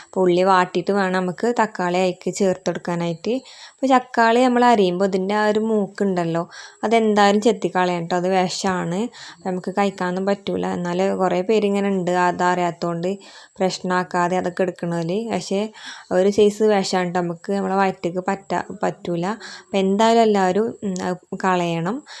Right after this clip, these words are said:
നന്നായിട്ട് കഴുകും വേണം ട്ടോ തക്കാളി. തക്കാളി നമുക്ക് ഭക്ഷ്യവസ്തു ആണെങ്കിലും ഇതിൻ്റെ ഇല ഉണ്ട്, ഈ തക്കാളി ചെടീൻ്റെ ഇല ഭയങ്കര വിഷമാണ് ട്ടോ. അതൊന്നും ഒരിക്കലും നമ്മൾ, ഏ, തിന്നൊന്നും ചെയ്യരുത്, ഭയങ്കര വിഷമാണ്. ഒക്കെ ന-, ശ്രദ്ധിക്കുക. കാരണം നമ്മൾ വീട്ടിലൊക്കെ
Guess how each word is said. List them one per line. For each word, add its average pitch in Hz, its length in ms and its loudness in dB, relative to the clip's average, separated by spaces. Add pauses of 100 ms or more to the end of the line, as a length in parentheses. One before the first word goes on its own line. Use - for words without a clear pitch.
(220)
നന്നായിട്ട് 185 480 -2
കഴുകും 190 380 2
വേണം 180 240 -2
ട്ടോ 175 160 0
തക്കാളി. 175 420 -4 (1200)
തക്കാളി 214 360 4
നമുക്ക് 240 220 2
ഭക്ഷ്യവസ്തു 214 600 2
ആണെങ്കിലും 202 480 2
ഇതിൻ്റെ 196 340 2
ഇല 190 160 2
ഉണ്ട്, 190 100 2 (120)
ഈ - 20 4 (100)
തക്കാളി 190 440 0
ചെടീൻ്റെ 190 340 -2
ഇല 190 160 0
ഭയങ്കര 190 360 0
വിഷമാണ് 180 520 0
ട്ടോ. 175 100 -4 (460)
അതൊന്നും 196 300 2
ഒരിക്കലും 202 380 0
നമ്മൾ, 196 240 2
ഏ, 220 200 0 (180)
തിന്നൊന്നും 190 520 0
ചെയ്യരുത്, 180 380 0
ഭയങ്കര 175 360 -4
വിഷമാണ്. 180 500 -4 (680)
ഒക്കെ 190 260 0 (140)
ന-, 214 100 -2 (140)
ശ്രദ്ധിക്കുക. 185 480 -2
കാരണം 185 180 -2
നമ്മൾ 190 220 -2
വീട്ടിലൊക്കെ 196 360 -2